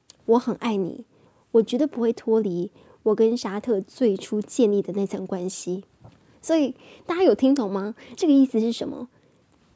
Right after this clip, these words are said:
没错，在我个人的解读里，就是也许对于波娃而言，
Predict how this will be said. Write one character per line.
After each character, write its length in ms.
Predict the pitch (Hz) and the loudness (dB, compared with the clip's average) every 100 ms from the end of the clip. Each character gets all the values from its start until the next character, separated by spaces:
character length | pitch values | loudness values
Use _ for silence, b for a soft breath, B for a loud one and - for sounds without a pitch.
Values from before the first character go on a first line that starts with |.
| _ | _
没 220 | 240 233 | 2 4
错， 380 | 247 359 247 240 - B B B B B _ | 4 2 0 -2 -10 B B B B B _
在 160 | - 330 | 2 2
我 180 | 220 - - | 2 -2 -2
个 200 | 339 277 | 2 4
人 280 | 196 196 208 | 2 0 -2
的 100 | 226 | -4
解 300 | - 190 208 | -4 -6 -4
读 240 | 185 190 | -2 0
里， 240 | 208 226 | -2 -4
就 160 | 214 247 | -4 -4
是 360 | 247 233 196 269 _ _ _ _ | -2 -2 -2 -6 _ _ _ _
也 100 | 277 | 0
许 160 | 339 247 | 2 0
对 240 | - 262 | 0 -2
于 120 | 214 | -2
波 320 | 226 - 247 240 | -4 0 2 2
娃 200 | 175 - | 0 -6
而 100 | 185 | -6
言， 400 | 185 190 170 | -4 -4 -6